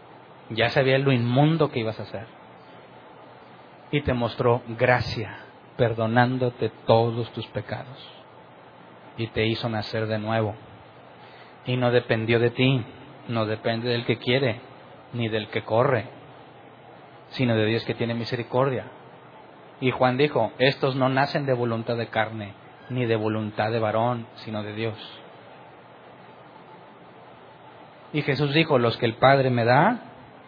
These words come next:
su voluntad es que yo no pierda ninguno de ellos". En la situación tan mal en la que estás, ¿escuchar esas palabras te anima y te motiva?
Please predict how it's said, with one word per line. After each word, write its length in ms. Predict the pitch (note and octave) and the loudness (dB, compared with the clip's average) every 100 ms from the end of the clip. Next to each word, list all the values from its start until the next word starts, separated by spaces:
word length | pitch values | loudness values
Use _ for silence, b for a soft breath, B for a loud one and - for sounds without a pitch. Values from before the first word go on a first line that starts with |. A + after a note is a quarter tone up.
| - - - | -20 -20 -18
su 340 | - - E3+ F#3+ | -14 -2 2 4
voluntad 800 | F#3+ F3+ E3 C3+ - A#2+ B2+ C3+ | 4 4 2 -2 4 6 6 2
es 100 | A#2+ | -4
que 120 | B2 | -4
yo 100 | A2+ | -2
no 140 | A2+ | -4
pierda 400 | A2+ B2 A2+ A2+ | -4 -2 -2 -2
ninguno 400 | A2+ G#2+ G#2 G2+ | -4 -4 -6 -6
de 140 | G2+ F#2+ | -4 -6
ellos". 600 | B2 A#2+ - - - - - - - - - - - - - - | -8 -16 -16 -18 -18 -20 -20 -20 -20 -20 -20 -20 -20 -20 -20 -10
En 140 | B2+ C3+ | -4 -2
la 80 | |
situación 680 | B2+ C#3 - B2+ - E3+ F#3+ - - | -2 -4 -2 -4 -2 -2 -2 -6 -2
tan 440 | C3+ B2 A2+ G#2+ - | 0 0 -4 -8 -10
mal 340 | A2+ A#2+ D3+ | -2 0 0
en 100 | D#3 | -2
la 100 | B2 | -4
que 120 | - A2+ | -4 -10
estás, 500 | - A2 - - - - - - - - | -2 -2 -2 -8 -18 -20 -20 -20 -20 -6
¿escuchar 600 | C3+ A#2+ - C3 - D#3+ | -2 -2 0 -4 0 0
esas 320 | E3+ - D3 - | 0 -4 -6 -4
palabras 720 | B2 A#2 B2 A#2+ A2 - - | -2 4 6 6 0 -6 -8
te 100 | A#2+ | -6
anima 340 | A2 B2+ C#3 | -4 -4 -4
y 20 | C3+ | -6
te 140 | A#2 | -4
motiva? 400 | A2+ A2 C#3+ F3+ | -6 -4 -4 -4